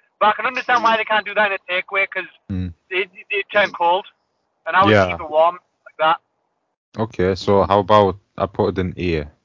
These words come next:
Speaker 2: 'cause, you know,
Speaker 1: Yeah.
Speaker 2: that's how we split. Yeah, that, that's a good
Speaker 1: Yeah.
Speaker 2: one. O-, okay, how
Speaker 1: How
Speaker 2: about
Speaker 1: about
Speaker 2: this? How about Nando's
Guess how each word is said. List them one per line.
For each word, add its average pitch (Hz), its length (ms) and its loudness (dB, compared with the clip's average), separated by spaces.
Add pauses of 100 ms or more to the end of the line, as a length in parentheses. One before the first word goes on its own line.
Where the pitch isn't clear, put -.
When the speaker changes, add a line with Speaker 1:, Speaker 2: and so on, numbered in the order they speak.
(180)
Speaker 2:
'cause, - 520 -10
you 82 120 -8
know, 76 100 -6
Speaker 1:
Yeah. 71 140 -4 (440)
Speaker 2:
that's 82 220 -8
how 82 100 -6
we - 140 -12
split. - 420 -10 (840)
Yeah, 76 240 -4
that, 78 220 -6
that's 87 200 -4
a - 40 -14
good 82 240 -8
Speaker 1:
Yeah. 98 140 0 (200)
Speaker 2:
one. 92 240 -10
O-, 110 60 -2
okay, 107 200 0
how 92 60 4
Speaker 1:
How 113 160 6
Speaker 2:
about 110 200 6
Speaker 1:
about 98 160 2
Speaker 2:
this? - 360 -4 (340)
How 98 160 0
about 101 380 4 (140)
Nando's 98 800 0